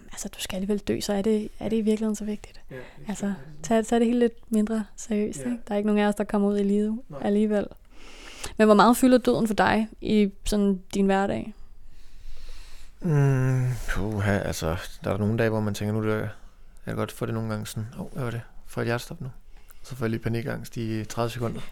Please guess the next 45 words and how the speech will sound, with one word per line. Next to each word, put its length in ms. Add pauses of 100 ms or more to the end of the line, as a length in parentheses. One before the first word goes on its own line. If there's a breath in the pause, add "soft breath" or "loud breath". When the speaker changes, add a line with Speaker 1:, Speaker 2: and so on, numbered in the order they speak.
(180)
Speaker 1:
<laughs> 280
Speaker 2:
Så 60
tænker 220
jeg, 40
"Nu 60
er 40
det 100
nu," 120 (180)
du 100
ved. 120 (120)
Sådan, 420
ja, 100
jeg 100
synes 140
ikke 100
helt, 100
jeg 60
er 40
helt 140
klar. 220 (460 loud breath)
Men, 200
øh, 180
så 120
prøver 180
jeg 60
sådan 100
at 60
huske 140
mig 100
på, 160
at 200
der 60
er 60
ikke 120
noget 120
tidspunkt, 300
hvor 80
man 100
er 40
klar. 240 (400)
Man 160
er 100 (160)
hele 220
tiden 160
klar. 300